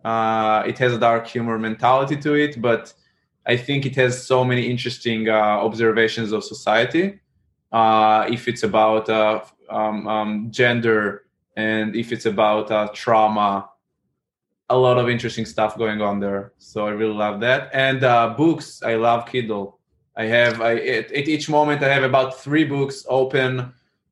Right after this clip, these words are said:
you know, simultaneously, and up to my mood, I decide which one I wanna read. Um,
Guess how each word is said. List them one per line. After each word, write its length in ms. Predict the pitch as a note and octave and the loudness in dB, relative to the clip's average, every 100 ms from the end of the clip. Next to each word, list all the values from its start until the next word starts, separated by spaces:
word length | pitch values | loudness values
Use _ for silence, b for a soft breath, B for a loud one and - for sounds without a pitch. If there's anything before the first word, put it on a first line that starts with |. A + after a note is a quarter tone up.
| _ _ | _ _
you 120 | A#2+ | -4
know, 240 | A#2 A#2+ A#2+ | 0 0 0
simultaneously, 960 | - B2+ A#2+ D3+ D3 C#3+ C#3 C#3+ C#3 | -4 -6 0 0 2 -2 -6 -2 0
and 200 | B2 A#2+ | 0 2
up 220 | A#2 B2 | 2 0
to 80 | - | -2
my 220 | B2+ B2 | 0 0
mood, 280 | A#2+ B2 A#2+ | 0 0 0
I 100 | A#2 | 0
decide 380 | A2+ A2 A#2 A2 | 0 0 -2 0
which 220 | A2+ G#2+ | -4 -6
one 140 | A2 G#2+ | -6 -4
I 40 | |
wanna 240 | G#2 G#2 | -4 -4
read. 380 | G#2 G#2+ G#2+ G2+ - _ _ _ _ - | -4 -4 -4 -8 -14 _ _ _ _ -4
Um, 840 | A2 G#2+ G#2+ A2 A2 A2 A2 G#2 | 2 4 4 6 4 2 -2 -6